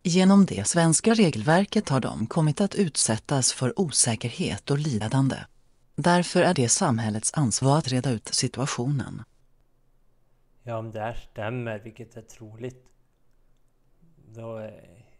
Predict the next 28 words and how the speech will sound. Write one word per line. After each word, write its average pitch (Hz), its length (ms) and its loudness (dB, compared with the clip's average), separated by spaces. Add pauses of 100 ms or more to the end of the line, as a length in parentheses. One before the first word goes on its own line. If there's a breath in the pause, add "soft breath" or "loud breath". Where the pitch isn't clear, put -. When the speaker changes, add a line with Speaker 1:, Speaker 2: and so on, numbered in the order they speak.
(220)
Speaker 2:
jag 117 200 -18
kan 110 140 -16
som 120 180 -12
inte 110 120 -14
tillägga 110 600 -14
så - 140 -20
mycket 107 320 -16
här 107 120 -14 (680)
annat 107 440 -12
än 104 140 -14
att, - 300 -20 (1800)
eh, 92 440 -20
det 117 180 -16
var, 117 100 -10
det 113 100 -14
var 127 140 -6
en 123 60 -8
journalist, 113 800 -14
en 113 80 -16
amerikansk 113 580 -14
journalist, 110 600 -16
han 107 100 -16
heter, 104 400 -12 (880)
eh, - 400 -20 (200)
Ben 107 280 -12
Menkovich, 107 760 -14 (280)
tror 120 120 -18
jag. 107 140 -14